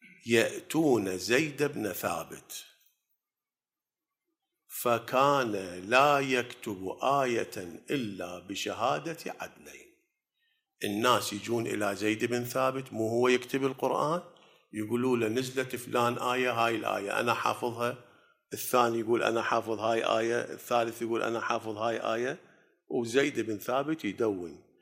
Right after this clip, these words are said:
بس إذا إجا واحد يقول: "أنا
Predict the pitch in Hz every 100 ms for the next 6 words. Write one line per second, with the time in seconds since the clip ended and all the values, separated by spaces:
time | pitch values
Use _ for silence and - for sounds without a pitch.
0 | _ _ _ - 98 110 - 117 113 117
1 | 113 104 110 107 160 190 - 117 104 104
2 | 110 - 110 110 104